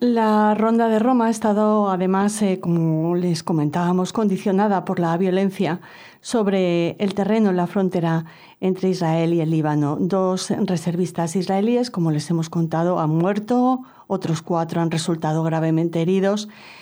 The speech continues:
Eh, el ejército Israel respondió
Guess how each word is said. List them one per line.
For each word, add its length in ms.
Eh, 640
el 120
ejército 800
Israel 520
respondió 880